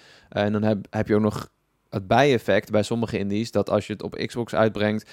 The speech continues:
en het gaat daar vliegen... dat de mensen die een PlayStation of alleen een P C hebben bijvoorbeeld... dat ze hem daar gaan kopen. Ehm, dus dan is het eigenlijk win-win. Ehm, of er minder geld is, ja, ik, ik weet het niet. Het is wel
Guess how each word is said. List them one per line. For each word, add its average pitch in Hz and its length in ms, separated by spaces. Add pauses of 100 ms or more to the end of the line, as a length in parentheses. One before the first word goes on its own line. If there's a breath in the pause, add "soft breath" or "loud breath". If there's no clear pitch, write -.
(140 loud breath)
en 110 140
het 104 120
gaat 110 160
daar 117 200
vliegen... 101 460
dat 101 240
de 104 60
mensen 104 300
die 101 80
een 98 60
PlayStation 101 760
of - 180
alleen 98 200
een 98 160
P 92 40
C - 40
hebben 101 420
bijvoorbeeld... 95 420
dat 92 160
ze - 80
hem 98 100
daar 101 220
gaan - 140
kopen. - 320 (380 loud breath)
Ehm, 92 520
dus 98 180
dan 95 260
is 101 140
het 98 80
eigenlijk 98 320
win-win. 98 480 (720 soft breath)
Ehm, 98 440 (220)
of 107 180
er 110 100
minder 110 260
geld 123 300
is, 107 200
ja, 104 160
ik, 98 460
ik 104 140
weet 107 160
het 139 100
niet. 110 140
Het 104 120
is 110 120
wel 113 500